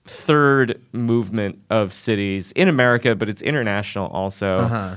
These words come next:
Speaker 1: First one being the city beautiful. If you ever took, like, a American, or, like, American cities or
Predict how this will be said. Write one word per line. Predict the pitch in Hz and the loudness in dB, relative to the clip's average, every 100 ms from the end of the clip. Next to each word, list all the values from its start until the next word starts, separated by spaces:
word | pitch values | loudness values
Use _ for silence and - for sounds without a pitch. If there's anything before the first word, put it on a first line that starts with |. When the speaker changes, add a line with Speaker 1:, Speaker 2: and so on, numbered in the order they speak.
| - | -4
Speaker 1:
First | - 156 156 | 2 2 4
one | 135 | 0
being | 117 123 113 | 2 0 0
the | |
city | 107 123 107 | -2 -2 -2
beautiful. | 98 110 113 107 113 107 104 107 - | -2 0 0 -2 -2 0 -2 -4 -6
If | 117 110 | -6 0
you | 120 | 0
ever | 110 | 2
took, | 110 113 104 | -2 -4 -4
like, | 104 101 | -2 -4
a | 107 101 95 95 - _ _ _ - - - _ _ _ _ - | -2 -2 -2 -6 -12 _ _ _ -20 -20 -20 _ _ _ _ -4
American, | 127 120 117 - - | 0 2 2 -2 -2
or, | 120 | 0
like, | 107 | 0
American | 113 120 120 117 120 | 0 2 2 0 -2
cities | - 113 113 113 113 | -2 0 0 0 0
or | 107 101 101 - | 0 0 -2 -4